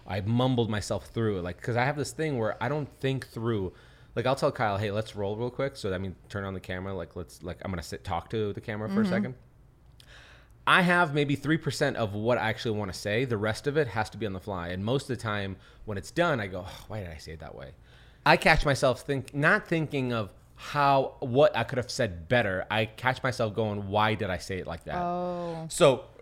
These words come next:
Speaker 1: for, for the podcast is a great example. I haven't re-listened to a few of them, and I think it's important, even though it's hard to do. It's cringeworthy sometimes.
Speaker 2: I think
Speaker 1: Excuse
Speaker 2: it's
Speaker 1: me.
Speaker 2: important 'cause then you, it makes you think about what you should do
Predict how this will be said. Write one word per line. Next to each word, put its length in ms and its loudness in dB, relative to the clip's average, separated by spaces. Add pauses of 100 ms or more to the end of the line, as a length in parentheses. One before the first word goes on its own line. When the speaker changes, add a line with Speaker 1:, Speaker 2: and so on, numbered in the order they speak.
(180)
Speaker 1:
for, 320 4
for 180 4
the 140 2
podcast 560 2
is 80 -4
a 40 -4
great 200 2
example. 500 -2 (1120)
I 100 4
haven't 300 -2
re-listened 480 -4
to 100 -4
a 40 -4
few 180 -12
of 60 -10
them, 140 -4
and 80 -2
I 40 0
think 160 0
it's 120 -4
important, 460 -4
even 180 -4
though 160 -2
it's 140 -8
hard 480 -2
to 100 -4
do. 420 -4
It's 160 -10
cringeworthy 600 -2
sometimes. 400 -4 (440)
Speaker 2:
I 100 -6
think 160 0
Speaker 1:
Excuse 100 0
Speaker 2:
it's 60 0
Speaker 1:
me. 60 4
Speaker 2:
important 280 -4
'cause 140 -8
then 220 -2
you, 240 -4 (520)
it 60 -6
makes 260 -4
you 60 -2
think 260 -6
about 420 0 (760)
what 260 0
you 120 -4
should 240 -8
do 240 -2